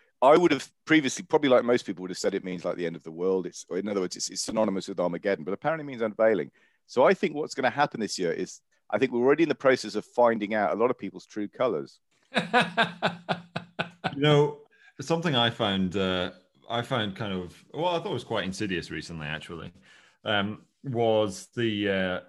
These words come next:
Speaker 3: I'm sure you're familiar with this already, Tim, but, uh, I wasn't familiar before. The, the Mer-, Merriam-Webster have changed their definition of anti-vaxxer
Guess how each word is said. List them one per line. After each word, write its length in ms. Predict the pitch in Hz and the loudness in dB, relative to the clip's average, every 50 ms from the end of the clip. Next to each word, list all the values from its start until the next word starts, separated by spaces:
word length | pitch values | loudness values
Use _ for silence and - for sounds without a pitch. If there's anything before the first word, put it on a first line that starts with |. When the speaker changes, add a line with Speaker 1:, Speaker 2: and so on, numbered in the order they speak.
| _ _ _ _ _ _ _ - | _ _ _ _ _ _ _ -10
Speaker 3:
I'm 120 | 107 107 | -8 -8
sure 180 | 117 - 151 135 | -4 -2 -2 0
you're 300 | 107 101 101 98 95 90 | 2 2 2 2 0 -2
familiar 360 | 95 - 101 98 98 95 95 | -4 -4 -4 -2 0 0 0
with 80 | 87 87 | 0 -2
this 160 | 95 92 92 | -2 -2 -2
already, 280 | 98 95 98 98 95 90 | -2 0 2 2 0 0
Tim, 260 | - - - 82 80 | -4 -8 -8 -8 -6
but, 120 | 85 90 - - _ _ _ _ _ _ _ _ - - _ _ _ _ _ | -8 -8 -10 -12 _ _ _ _ _ _ _ _ -20 -20 _ _ _ _ _
uh, 40 | 117 123 127 104 | 0 0 0 2
I 80 | 123 135 | 2 2
wasn't 480 | 135 165 190 196 214 139 - - - - | 2 2 2 0 0 -2 -4 -6 -10 -8
familiar 360 | - 123 123 123 117 110 104 | -4 -2 0 2 4 4 2
before. 500 | 92 98 95 - 147 143 113 90 82 80 | 2 -2 -4 -2 0 0 2 0 0 -2
The, 240 | 78 92 92 - - | -4 -4 -4 -4 -6
the 100 | 107 113 | -6 -6
Mer-, 300 | 113 120 135 139 131 117 | -2 0 2 2 2 2
Merriam-Webster 920 | - 127 131 139 143 143 131 120 110 107 113 120 127 120 - - - - 95 82 | 2 2 4 4 4 4 4 2 2 4 4 6 4 4 2 -2 -2 0 0 0
have 140 | 80 80 | 0 -2
changed 280 | - - 117 110 104 - | -2 -2 -2 -2 0 0
their 140 | 107 101 95 | -2 0 0
definition 540 | 110 110 101 - 110 107 110 104 - - 92 | 0 0 0 -2 -2 -2 -2 -2 -2 -4 -4
of 100 | 87 92 - | -4 -2 -2
anti-vaxxer 920 | 107 113 120 120 117 113 101 107 113 123 120 - - - 92 73 62 | -2 -2 -2 -2 -4 -4 -2 0 0 -2 -2 -4 -8 -8 -8 -8 -8